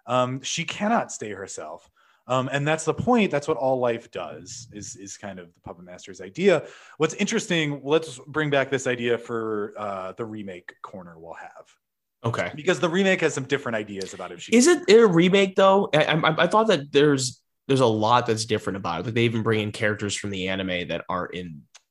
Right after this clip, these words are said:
Speaker 2: the,
Speaker 1: Um,
Speaker 2: the movie.
Speaker 1: <sighs> I, I think it's closer to the ninety-five film than
Speaker 2: Oh, okay.
Speaker 1: a lot of people think.
Speaker 2: Okay.
Speaker 1: Um, so, uh, the helicopter succeeds, blows apart Puppet Master along with the,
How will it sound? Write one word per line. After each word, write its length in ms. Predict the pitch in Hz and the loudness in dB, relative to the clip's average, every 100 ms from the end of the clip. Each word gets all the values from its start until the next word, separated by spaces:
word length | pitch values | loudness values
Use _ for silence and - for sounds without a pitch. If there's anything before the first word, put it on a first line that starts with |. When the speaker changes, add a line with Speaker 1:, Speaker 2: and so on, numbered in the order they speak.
| - | -8
Speaker 2:
the, 140 | 98 | -2
Speaker 1:
Um, 360 | 151 175 175 175 | 2 2 2 0
Speaker 2:
the 60 | 170 | -2
movie. 320 | 185 175 - | -2 -4 -4
Speaker 1:
<sighs> 120 | - | -6
I, 300 | 117 170 147 - - - | -8 -8 -8 -10 -16 -10
I 220 | 180 185 | -4 0
think 180 | 226 240 | 0 -2
it's 320 | - - - | -4 -6 -6
closer 680 | - - 151 147 - 147 135 | -10 -6 -2 -2 0 -2 -2
to 160 | 131 | -4
the 80 | 127 | -6
ninety-five 500 | 117 113 107 101 95 | -6 -6 -8 -8 -10
film 280 | - 98 92 | -10 -12 -10
than 240 | 90 87 87 | -14 -14 -4
Speaker 2:
Oh, 160 | 101 85 | -2 -2
okay. 280 | - 78 - 120 | -6 -10 -12 -4
Speaker 1:
a 40 | |
lot 140 | 113 101 | -2 -2
of 60 | |
people 200 | 104 95 | -6 -16
think. 300 | - - - _ - | -18 -20 -20 _ -6
Speaker 2:
Okay. 180 | 127 98 - _ _ - - | -4 -4 -8 _ _ -16 2
Speaker 1:
Um, 680 | 156 156 151 151 147 147 _ _ _ | 6 6 4 0 -6 -12 _ _ _
so, 380 | - - 208 143 | -4 4 4 4
uh, 280 | - 143 147 | 0 2 4
the 80 | 151 | 4
helicopter 440 | 208 208 214 220 | 4 4 2 0
succeeds, 600 | 208 220 - 151 143 123 | -4 -4 -4 -2 -2 -4
blows 360 | 123 127 139 135 | -14 -2 -2 -2
apart 240 | 127 131 | -4 -6
Puppet 220 | 127 120 123 | -4 -6 -4
Master 400 | 117 117 120 113 | -4 -4 -4 -4
along 180 | 110 | -4
with 100 | 107 104 | -8 -10
the, 200 | 110 | -12